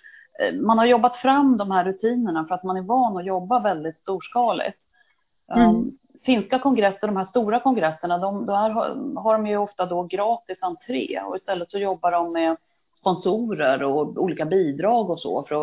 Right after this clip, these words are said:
Speaker 1: att, för att finansiera dem. Det kommer ju
Speaker 2: Mm.
Speaker 1: inte vara fallet med Worldcon, där är det ju entréavgift. Men det är ändå, de har en annan vana vid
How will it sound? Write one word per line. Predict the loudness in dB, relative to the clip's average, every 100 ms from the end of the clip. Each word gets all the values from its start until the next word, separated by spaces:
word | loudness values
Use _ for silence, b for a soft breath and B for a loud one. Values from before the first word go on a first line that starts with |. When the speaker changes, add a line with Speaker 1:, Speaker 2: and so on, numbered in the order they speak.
| -2 -6
Speaker 1:
att, | -8
för |
att | -4
finansiera | -2 -2 -2 -4 -2 -6
dem. | -10 B B B -8
Det | 0 4 6 4
kommer | 0 0
ju | 6
Speaker 2:
Mm. | 6
Speaker 1:
inte | 6
vara | 4 4 4 4
fallet | 4 4 2 -2
med | 0
Worldcon, | 6 6 4 0 0 2
där | 0
är | 2 0
det | 0
ju |
entréavgift. | 0 -2 -4 -8 -8 -6 -8 -8 _ -6
Men | -2 -2 -6 b b b 2
det | 6
är | 6
ändå, | 4 2 2 0 -4 -10
de | -4 0
har | 2 2
en | 2
annan | 0 0 -4 0
vana | 2 2 0 -2
vid | -2 -6